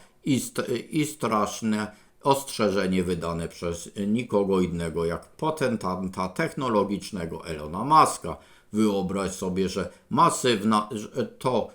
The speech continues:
że masywna istota w kształcie cygara pędząca przez rozległą przestrzeń kosmiczną z niewyobrażalną prędkością, to nie jest fabuła hollywoodzkiego hitu,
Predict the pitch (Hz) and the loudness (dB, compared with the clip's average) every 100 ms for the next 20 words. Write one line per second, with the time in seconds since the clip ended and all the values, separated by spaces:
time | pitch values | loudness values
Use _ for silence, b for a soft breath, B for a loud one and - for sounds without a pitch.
0 | B 107 117 160 160 143 110 110 107 107 | B 0 2 2 2 2 2 2 2 -2
1 | - - 87 92 87 - - 82 82 - | -4 -6 -6 -4 -6 -8 -12 -6 -6 -2
2 | 98 - 101 90 82 85 85 170 151 120 | -4 -2 -2 0 -2 -2 0 -2 0 0
3 | 104 - 110 - 95 90 107 131 113 104 | 0 0 -2 -2 -6 -4 -2 -2 0 -2
4 | 92 87 98 - 131 117 - - 120 117 | -2 -2 -2 -2 0 -2 -4 -6 -6 0
5 | 208 180 131 117 - 127 113 B B - | 0 0 0 -2 -2 -4 -4 B B -8
6 | 135 190 170 139 107 104 95 98 87 90 | -2 2 4 4 4 2 2 0 0 0
7 | 92 - 170 139 151 127 - 127 113 B | -2 -2 -2 -2 -2 -2 0 -4 -4 B
8 | B _ 131 110 104 95 90 - 104 90 | B _ 2 4 4 2 0 0 0 2
9 | 82 80 82 170 175 151 135 - - 110 | 0 -2 0 2 4 2 0 -4 -2 2
10 | 101 101 - 90 92 | 4 4 2 -2 -2